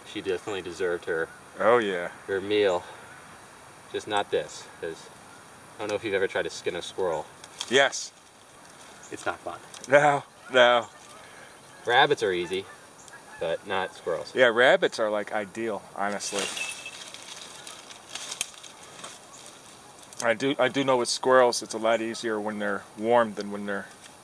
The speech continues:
Speaker 2: you know, once they start cooling down, the, the skin sticks more.
Speaker 1: No, it's good to know. I didn't really know that.
Speaker 2: Yeah.
Speaker 1: Yeah, I'm just gonna let her try to eat it, 'cause
Speaker 2: Okay.
Speaker 1: quite frankly, she's not gonna be able to.
Speaker 2: Okay.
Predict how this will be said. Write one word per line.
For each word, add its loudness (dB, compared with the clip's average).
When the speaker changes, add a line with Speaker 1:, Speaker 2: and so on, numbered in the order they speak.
Speaker 2:
you -4
know, 4
once 0
they -4
start -4
cooling -2
down, 4
the, -8
the -6
skin -6
sticks -6
more. -4
Speaker 1:
No, -12
it's -20
good -8
to -12
know. -10
I -6
didn't -10
really -10
know -10
that. -8
Speaker 2:
Yeah. 4
Speaker 1:
Yeah, 0
I'm 2
just -2
gonna 0
let 4
her 4
try 4
to -4
eat -6
it, -6
'cause -8
Speaker 2:
Okay. -6
Speaker 1:
quite -2
frankly, -4
she's -8
not 2
gonna -4
be -4
able -2
to. -2
Speaker 2:
Okay. 0